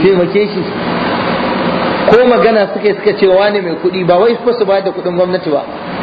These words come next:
A'a, su ce wane mai kuɗi, taimakawa ne, ka ɗauke shi ka kai shi waje a yi mai aiki. Dubun dubata wasu har layi ma za su yi, a ce su yi ɗin ma, amma ba za su yi ba. Shi ba zai sa hannu a, a taimaka ma ba.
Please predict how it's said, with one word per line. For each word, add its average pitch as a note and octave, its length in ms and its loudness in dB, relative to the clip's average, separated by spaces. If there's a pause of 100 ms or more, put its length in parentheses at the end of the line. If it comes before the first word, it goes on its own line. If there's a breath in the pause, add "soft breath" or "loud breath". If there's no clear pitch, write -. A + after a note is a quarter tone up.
(600)
A'a, G#3+ 360 2
su A3+ 80 2
ce G#3+ 60 4
wane G#3+ 320 4
mai F#3 180 -4
kuɗi, G3 200 -2
taimakawa F#3+ 640 2
ne, F3+ 140 -4
ka D#3+ 80 -2
ɗauke E3 340 -2
shi - 80 -6
ka E3 80 -2
kai F#3+ 180 0
shi F3 100 0
waje D3+ 220 2
a D#3 80 -2
yi D#3+ 80 0
mai E3+ 120 -2
aiki. D3+ 280 -6 (960)
Dubun A3+ 320 4
dubata G3+ 400 2
wasu F#3+ 220 0
har G#3 140 -2
layi A3 400 2
ma F#3 200 0
za G3 220 -2
su F3+ 60 -10
yi, E3+ 180 -4
a D#3+ 80 2
ce G#3+ 280 0
su E3 60 -2
yi F3+ 120 0
ɗin F#3 160 2
ma, C#3+ 160 -2 (840)
amma E3 180 4
ba F#3 120 4
za E3 160 2
su C3 80 -2
yi B2 60 0
ba. G#2+ 60 0 (1900)
Shi A#3+ 140 2
ba A#3 100 4
zai G#3+ 260 4
sa G3 180 2
hannu F3+ 160 -2
a, F3 80 -2
a D#3 200 -4
taimaka E3 400 -2
ma C#3 100 -2
ba. - 160 -6